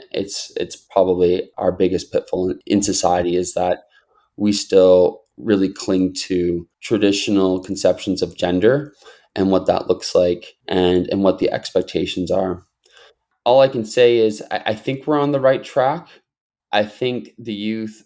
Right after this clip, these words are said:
are supported outwardly, but, uh, inwardly, there's always gonna be that sense of not quite fully belonging.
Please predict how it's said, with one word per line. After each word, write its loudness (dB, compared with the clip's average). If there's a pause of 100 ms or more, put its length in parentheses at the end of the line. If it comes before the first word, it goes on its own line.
(120)
are 0 (120)
supported 2 (200)
outwardly, 2 (140)
but, 2 (100)
uh, -4
inwardly, 0
there's 2
always 2
gonna 2
be 0
that 2 (140)
sense -2
of 0 (200)
not 0
quite 0
fully -4
belonging. -4